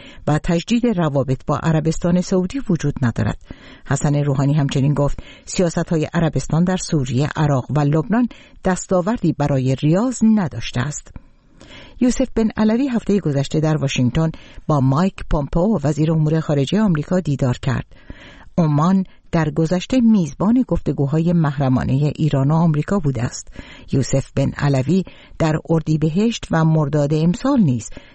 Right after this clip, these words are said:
در اوج تنش‌های ایران و آمریکا به تهران سفر کرده بود. عربستان ایران را به ایجاد بی‌ثباتی در منطقه و دست داشتن در حمله به تأسیسات نفتی آرامکو در شهریور ماه امسال متهم کرده.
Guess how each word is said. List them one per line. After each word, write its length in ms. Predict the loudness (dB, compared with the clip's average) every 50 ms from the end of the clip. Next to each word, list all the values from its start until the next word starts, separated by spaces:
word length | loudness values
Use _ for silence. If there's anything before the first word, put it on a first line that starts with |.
| -10 -4
در 180 | -2 -2 -2 -2 0
اوج 300 | 0 0 0 2 0 -2 -2 0
تنش‌های 600 | 0 0 0 0 0 0 -2 0 0 0 -2 0 0
ایران 340 | 0 2 2 2 2 4
و 40 | 4
آمریکا 480 | 4 2 2 0 0 0 0 -2 -2 -2 -6 -16 -20 -20 -10 -4
به 100 | -4 -4
تهران 420 | -2 -2 -2 -4 0 -2 -2 -2 -2
سفر 260 | -4 -6 -4 -2 -2 -2
کرده 300 | 0 -2 -2 -2 -2 -4
بود. 160 | -6 -8 -10 -12 -14 -16 -18 -18 -20 -20 -20 -16 -4 -2
عربستان 640 | 0 0 0 -2 -2 -6 -4 -4 0 0 0 -2 0
ایران 340 | 0 0 0 0 0 0 0
را 160 | 0 0 -2
به 140 | 0 -2 -2
ایجاد 380 | 0 0 0 2 0 -2 0 0 -2 0 2
بی‌ثباتی 840 | 0 0 0 0 -2 0 0 0 0 0 -2 -2 0 0 0 0 0 -6 -16 -20 -20 -20 -8 -2
در 160 | -2 0 2 2
منطقه 600 | 2 2 2 2 0 0 -2 0 0 -2 -2 -2 -6 -10 -14 -20 -8 -4 -2
و 100 | -2 -2 -2 -2
دست 300 | -2 -2 -4 -6 -4 -2
داشتن 340 | -2 -2 0 0 0 0
در 120 | 0 0 -2
حمله 400 | -2 0 0 2 2 2 0 0 0
به 100 | -2 -2
تأسیسات 580 | -2 -4 -4 -4 -6 -8 -4 -4 -4 -2 0 0
نفتی 520 | 0 0 0 -2 -2 0 0 2 0 0 -4 -10 -20 -20 -20 -20 -6 -2
آرامکو 800 | 0 0 0 0 0 0 0 -2 -4 -2 0 0 2 2 0 -2 -6 -10 -20 -20 -20 _ -6 -2
در 180 | 0 0 0 -2
شهریور 520 | -4 -4 -2 -2 -2 0 0 0 0 2 0
ماه 220 | 2 0 0 2 0
امسال 480 | 2 2 2 0 0 -2 -2 -2 0 2
متهم 420 | 0 0 0 -2 -2 -2 -2 -2
کرده. 340 | 0 -2 -2 -2 -2 -4 -6